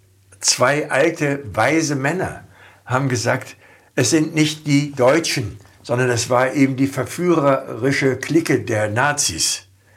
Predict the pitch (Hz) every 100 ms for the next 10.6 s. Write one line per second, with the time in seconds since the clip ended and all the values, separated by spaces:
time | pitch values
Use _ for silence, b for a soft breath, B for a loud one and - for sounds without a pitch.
0 | b 123 127 110 - 101 101 - - -
1 | B B B B 123 113 143 170 175 151
2 | 135 135 - 170 143 113 117 123 120 131
3 | 143 135 127 139 139 127 - - - -
4 | B B B B B B B B B B
5 | 147 139 - 160 151 165 190 165 120 123
6 | 151 131 107 110 110 139 156 - 139 123
7 | 120 135 123 - 151 147 104 98 95 -
8 | 123 110 113 139 165 160 - 143 139 190
9 | 185 - 104 107 139 147 104 92 104 -
10 | 151 156 - 165 202 -